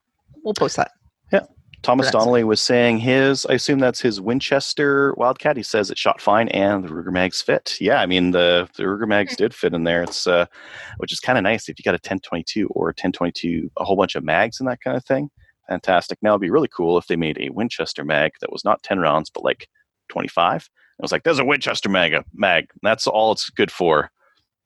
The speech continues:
Speaker 2: But it actually fit the ten twenty-two. That would be neat. That would, that would be Canadian legal, and then we could,
Speaker 1: <laughs>
Speaker 2: then we could get big mags in our ten twenty-twos again. Probably not gonna happen though, 'cause if they
Speaker 1: Not
Speaker 2: did,
Speaker 1: gonna
Speaker 2: if they
Speaker 1: happen.
Speaker 2: did it,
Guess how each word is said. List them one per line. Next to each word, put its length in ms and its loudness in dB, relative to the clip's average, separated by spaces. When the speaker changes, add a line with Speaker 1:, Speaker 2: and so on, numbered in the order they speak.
Speaker 2:
But 120 0
it 40 2
actually 300 -4
fit 180 -8
the 60 -18
ten 180 -12
twenty-two. 380 -6
That 80 2
would 80 0
be 100 0
neat. 300 0
That 100 2
would, 160 -2
that 80 2
would 160 0
be 260 -6
Canadian 340 -2
legal, 480 0
and 220 -4
then 80 -2
we 80 -4
could, 220 0
Speaker 1:
<laughs> 500 -4
Speaker 2:
then 80 2
we 80 -2
could 140 -6
get 160 0
big 200 2
mags 320 0
in 80 -4
our 40 0
ten 200 -4
twenty-twos 420 -4
again. 320 -6
Probably 200 0
not 100 -4
gonna 140 -10
happen 280 -8
though, 140 -2
'cause 100 -4
if 80 0
they 80 0
Speaker 1:
Not 80 -2
Speaker 2:
did, 80 -2
Speaker 1:
gonna 380 0
Speaker 2:
if 100 -4
they 120 0
Speaker 1:
happen. 120 -4
Speaker 2:
did 180 0
it, 180 2